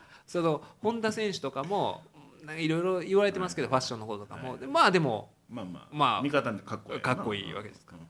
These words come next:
Speaker 1: その在阪球団の人はなかなか見方によっても、
Speaker 2: うん。<laughs>
Speaker 1: どんな見方してもなんか、かっこよくなかったじゃないですか。っていうようなところをやっぱりね、
Speaker 2: うん。
Speaker 1: の、み-、魅力。
Speaker 2: だから今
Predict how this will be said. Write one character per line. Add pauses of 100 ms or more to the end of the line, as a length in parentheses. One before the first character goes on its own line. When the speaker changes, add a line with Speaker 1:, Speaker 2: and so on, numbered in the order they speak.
(300)
Speaker 1:
そ
の
在
阪
球
団
の
人
は
な
か
な
か
見
方
に
よ
っ
て
も、
Speaker 2:
う
ん。 (1080)
<laughs>
Speaker 1:
ど
ん
な
見
方
し
て
も
な
ん
か、 (360)
か
っ
こ
よ
く
な
か
っ
た
じ
ゃ
な
い
で
す
か。 (440)
っ (120)
て
い
う
よ
う
な
と
こ
ろ
を
や
っ
ぱ
り
ね、 (1200)
Speaker 2:
う
ん。
Speaker 1:
の、
み-、
魅
力。
Speaker 2:
だ
か
ら
今